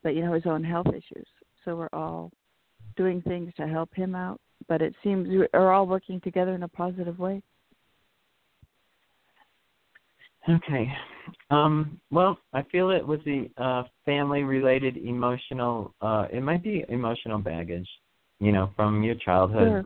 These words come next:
Speaker 1: Sure.
Speaker 2: Uh, it, but I feel it's family-related from current, so maybe it's bringing up what, you know, something from the past, or, um,
Speaker 1: Right.
Speaker 2: maybe a, you know, somebody, uh, said something and something came up that, you know,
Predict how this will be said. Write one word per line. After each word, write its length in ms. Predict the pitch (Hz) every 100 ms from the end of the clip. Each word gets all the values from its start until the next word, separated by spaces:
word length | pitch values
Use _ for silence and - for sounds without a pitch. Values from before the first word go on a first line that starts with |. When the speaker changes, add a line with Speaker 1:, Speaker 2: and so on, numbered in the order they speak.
| -
Speaker 1:
Sure. 80 | 98
Speaker 2:
Uh, 240 | 98 95 -
it, 300 | 104 104 101 _ _ -
but 280 | 120 107 98 - - _ -
I 80 | 110
feel 200 | 143 139
it's 140 | 135 123 -
family-related 800 | 127 127 120 117 113 110 104 98
from 200 | 104 98
current, 500 | - - 131 98 85 -
so 120 | 107
maybe 340 | 110 110 120 107
it's 160 | 85 - _
bringing 380 | 95 104 98 90 -
up 280 | 107 107 _ -
what, 340 | 98 104 104 101 _
you 160 | 104 107
know, 180 | 104 104
something 280 | 107 107 98
from 140 | 101 101
the 100 | 101
past, 440 | 110 101 101 101 -
or, 280 | 92 92 98 - - - - -
um, 200 | 101 98
Speaker 1:
Right. 260 | 175 170 156
Speaker 2:
maybe 400 | 101 104 110 104
a, 180 | - 95 98 101 101 _ -
you 140 | 107
know, 140 | 101 101
somebody, 240 | 110 104 -
uh, 140 | 98 - -
said 220 | 107 101
something 460 | 104 101 104 98 90
and 240 | 90 92 90 -
something 340 | 98 95 90
came 280 | - 92 92
up 200 | 95 95 -
that, 220 | 87 82 - _ 98
you 140 | 98
know, 440 | 90 87 90 90